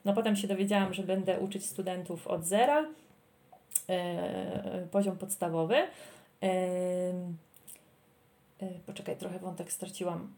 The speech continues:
E, aha, jeżeli chodzi o język polski. E, i, mm,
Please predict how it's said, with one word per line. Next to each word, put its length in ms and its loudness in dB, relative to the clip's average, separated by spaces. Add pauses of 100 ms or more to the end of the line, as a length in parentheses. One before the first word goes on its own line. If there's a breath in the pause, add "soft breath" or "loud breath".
E, 380 0
aha, 240 8
jeżeli 240 6
chodzi 180 6
o 40 8
język 280 4
polski. 480 4 (340 loud breath)
E, 360 8 (460)
i, 300 4 (260)
mm, 680 2